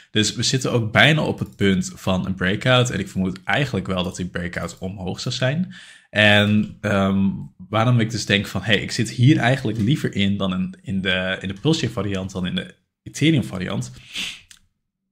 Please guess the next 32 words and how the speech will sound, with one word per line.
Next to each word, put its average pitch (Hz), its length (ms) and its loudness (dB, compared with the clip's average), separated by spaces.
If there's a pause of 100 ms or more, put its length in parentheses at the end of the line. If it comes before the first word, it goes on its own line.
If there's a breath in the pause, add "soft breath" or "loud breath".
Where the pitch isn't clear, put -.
(440)
Omdat 123 720 4 (120)
deze 120 340 4
bijvoorbeeld, 95 560 -2
de 98 100 -6
Pulse 117 320 0
variant, 92 560 -6
is 123 240 0
een 98 100 -2
hogere 92 340 -2
prijs. 117 320 -2
Deze 101 200 -4
zit 104 200 -4
ongeveer 95 380 -6
rond 95 160 -6
de 92 80 -6
negenduizend. 123 760 -4 (360 loud breath)
En 101 240 0
als 95 200 -2
we 107 60 -6
gaan 95 260 -8
kijken 95 520 -6
naar 85 380 -12
Hex, - 520 0 (380 soft breath)
ehm, 95 760 0
even 85 300 -8
kijken, 90 360 -4
waar - 280 -8
heb 135 220 -4
ik 123 120 -6
hem? 104 500 -2
Trading 110 360 -4
setups, - 1200 -6